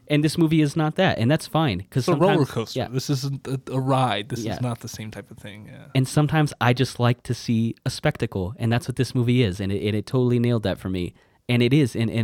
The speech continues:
Speaker 1: another thing about it is it's, it feels different than other Marvel movies. It's, it's just a little bit weird in how
Speaker 2: Yeah.
Speaker 1: it's made. And so I think, I think I rated Black Widow really highly, and I feel like I need to rate this one higher 'cause I liked it a lot, but I think I gave Black Widow, like, an eight.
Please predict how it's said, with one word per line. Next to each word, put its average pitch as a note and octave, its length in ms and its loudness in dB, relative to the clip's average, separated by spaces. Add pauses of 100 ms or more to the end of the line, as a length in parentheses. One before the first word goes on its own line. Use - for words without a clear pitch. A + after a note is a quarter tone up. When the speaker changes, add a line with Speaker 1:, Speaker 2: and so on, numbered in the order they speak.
Speaker 1:
another G#2+ 200 0
thing A2+ 180 -4
about A2 180 0
it A2+ 100 0
is G#2+ 180 -2
it's, G#2 160 -6
it - 140 -8
feels G2 380 -4
different A2 320 -4
than G#2 100 -4
other G#2 180 0
Marvel A2+ 260 0
movies. F#2 320 -6
It's, - 220 -14
it's - 240 -10
just - 240 -10
a F#2+ 60 -4
little G2 300 0
bit B2 180 -2
weird G#2+ 440 0
in G2+ 100 -2
how G2 180 0
Speaker 2:
Yeah. A#2+ 180 0
Speaker 1:
it's G#2 80 -4
made. B2+ 280 -2 (380)
And C3 140 0
so D3 560 0 (180)
I D3 120 0
think, G#3+ 300 -6 (300)
I - 60 -20
think A#3 140 -6
I F3 60 0
rated A#2+ 460 0
Black A#2+ 280 -2
Widow B2 160 2
really A2 260 0
highly, B2 420 -2 (440)
and G#2 360 -2 (220)
I G#2+ 200 2 (680)
feel E3+ 140 4
like D#3+ 120 2
I A2+ 60 4
need C3 200 4
to G#2+ 60 0
rate G2+ 200 0
this F#2+ 160 -6
one F#2 100 -4
higher F#2+ 220 0
'cause - 120 -8
I F#2 160 0
liked G#2 340 0
it F2+ 80 -4
a F2+ 40 -4
lot, F2+ 200 0
but - 100 -6
I B2 60 0
think - 180 -8
I D3+ 60 -2
gave C3 180 -4
Black A2+ 200 -6
Widow, A2+ 120 -4
like, F#2+ 160 -4
an - 140 -12
eight. D3 260 -4